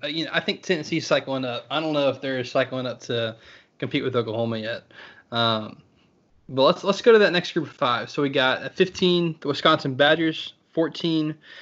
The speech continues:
the U S C Trojans, at thirteen the Texas Longhorns. You're welcome, Texas fans. Uh,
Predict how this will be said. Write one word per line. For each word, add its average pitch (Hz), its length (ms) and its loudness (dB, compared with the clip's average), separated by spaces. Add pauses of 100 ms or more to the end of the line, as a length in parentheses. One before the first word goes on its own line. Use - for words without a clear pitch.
(420)
the 139 80 -4
U 156 100 6
S 151 100 2
C 151 80 -4
Trojans, 151 460 2
at 120 120 -8
thirteen 185 380 4
the 151 60 -2
Texas 160 340 -2
Longhorns. 151 680 -4
You're 143 140 -2
welcome, 135 340 0
Texas 143 340 0
fans. 139 460 -10 (160)
Uh, 127 380 4